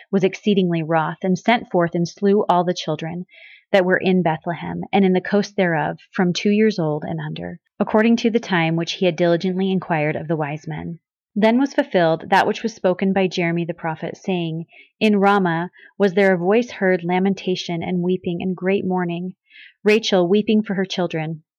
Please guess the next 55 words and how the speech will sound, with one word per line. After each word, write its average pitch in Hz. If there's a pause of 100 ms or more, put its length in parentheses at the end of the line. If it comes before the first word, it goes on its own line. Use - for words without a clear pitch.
(180)
and 202
would 208
not 226
be 214
comforted 160
because 175
they 170
are 160
not." 156 (440)
But 190
when 214
Herod 233
was 247
dead, 170
behold, 190
an 190
angel 208
of 226
the 202
Lord 185
appeareth 180
in 175
a 180
dream 180
to -
Joseph 170
in -
Egypt, - (400)
saying, 208
"Arise 214
and 220
take 214
the 214
young 196
child 196
and 180
his 185
mother, 180
and 190
go 196
into 220
the 247
land 170
of 175
Israel, 170 (380)
for 220
they 220
are 240
dead 190
which 180
sought -
the 185
young 170
child's 170
life." 175